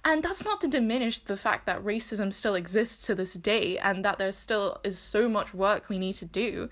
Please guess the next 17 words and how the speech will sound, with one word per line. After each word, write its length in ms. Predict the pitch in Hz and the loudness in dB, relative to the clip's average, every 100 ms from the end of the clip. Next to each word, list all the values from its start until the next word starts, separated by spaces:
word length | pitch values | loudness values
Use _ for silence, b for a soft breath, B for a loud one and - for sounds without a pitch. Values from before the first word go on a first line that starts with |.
| B B B B B B - | B B B B B B 2
But 280 | 247 240 - b b b b - - - - - | 4 4 2 b b b b -20 -20 -20 -20 -4
I 140 | - 285 | 0 2
just, 340 | 302 294 - - - | 2 0 -2 -14 -6
when 260 | 226 277 339 | 2 2 2
people 340 | - 330 262 | 2 4 6
ask 260 | 247 277 - | 6 4 -2
me, 180 | 190 - | -4 0
"Oh, 180 | 269 262 | 2 2
wouldn't 280 | 233 269 | 2 0
you 100 | 247 | 2
have 140 | 277 214 | 0 0
loved 280 | 214 269 - | 0 0 0
to 100 | 262 | 0
live 160 | 233 | 0
in 100 | 254 | 0
those 220 | 262 285 285 | -2 -2 -2
times?" 340 | 302 349 | -4 -4